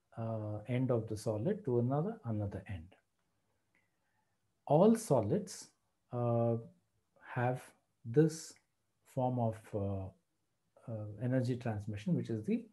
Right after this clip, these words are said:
phonon or the lattice transmission, uh, lattice vibrations. Crystalline solids, which are regularly or-, organized, have a higher thermal conductivity because, um, the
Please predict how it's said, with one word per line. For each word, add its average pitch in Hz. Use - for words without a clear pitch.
phonon 123
or 107
the 147
lattice 104
transmission, -
uh, 104
lattice 113
vibrations. -
Crystalline 202
solids, 113
which -
are 123
regularly 135
or-, 107
organized, 110
have 151
a 151
higher 151
thermal 135
conductivity 113
because, 147
um, 117
the 123